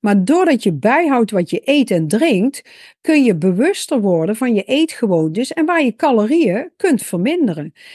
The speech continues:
Dan kan je ook zien wat je eet, maar je ziet ook vaak wat erin zit, hè? Hoeveel koolhydraten, eiwitten en vetten je eet. En dat is soms echt wel heel verrassend, confronterend en heel inzichtgevend. En, ehm,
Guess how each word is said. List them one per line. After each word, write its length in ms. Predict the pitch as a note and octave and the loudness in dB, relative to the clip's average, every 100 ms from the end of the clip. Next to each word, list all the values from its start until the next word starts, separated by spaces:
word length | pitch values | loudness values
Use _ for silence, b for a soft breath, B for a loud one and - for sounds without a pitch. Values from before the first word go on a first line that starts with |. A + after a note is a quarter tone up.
| B | B
Dan 120 | - - | -8 -2
kan 200 | F#4 E4 | 0 2
je 60 | |
ook 120 | A#3+ | 0
zien 260 | - C4+ F#3+ | 0 -2 0
wat 260 | E3+ G3+ - | 0 0 -2
je 100 | A#3 | -2
eet, 640 | C4+ F#4 B4 - - - | 0 0 -2 -10 -20 -6
maar 300 | C#4+ D4 G4 | -2 0 2
je 120 | D#4+ | 2
ziet 280 | A3+ C4 A#3 | 2 2 0
ook 180 | F3+ A3 | -2 -4
vaak 400 | - E3 E3+ A3 | -4 -4 -4 -2
wat 180 | D4 C#4 | -2 -2
erin 300 | A3+ D#4 F#4 | -2 0 0
zit, 300 | F3 D3+ C#3+ | 2 0 0
hè? 220 | D#3+ D4 | -2 0
Hoeveel 260 | C4 G#3+ G3+ | 2 0 -2
koolhydraten, 880 | - F#3 F#3+ F#3+ F#3 F3+ F#3 - | 0 0 2 0 0 0 -2 -4
eiwitten 480 | - A3 G3 F#3+ G3+ | -2 0 2 2 0
en 140 | G#3 F3 | -2 0
vetten 360 | F3 G3 G#3 | 0 0 0
je 160 | F#3 F#3+ | -4 -2
eet. 400 | F3+ F#3 G#3 B B B B | 0 -2 -4 B B B B
En 140 | D#4+ | 0
dat 100 | E4 | 2
is 120 | - | 0
soms 320 | - E4 C#4+ - _ | 0 2 0 -6 _
echt 440 | F4 F#4 F#4 - | 0 2 0 -2
wel 120 | - | -2
heel 240 | B3 C#4+ C#4+ | 0 2 0
verrassend, 680 | F#3 A3+ D4 - D#4 D#4 - B B _ | 0 0 -2 -2 -4 -4 -6 B B _
confronterend 880 | E4+ E4+ - C#4+ D#4 D4 D4 C#4+ | 0 0 -2 0 2 2 4 2
en 140 | C#4 G#3 | 0 2
heel 240 | G3+ D4+ | 4 2
inzichtgevend. 1120 | - C#4+ A3+ B3 - - C#4 A3 E3 B3 - _ b b b b _ | 2 2 2 -2 -2 0 0 0 -2 -6 -8 _ b b b b _
En, 380 | C#4+ C#4 C4 - | -2 0 0 -2
ehm, 640 | B3+ B3+ A#3+ A3+ A3 G#3 | -4 -2 0 0 0 -4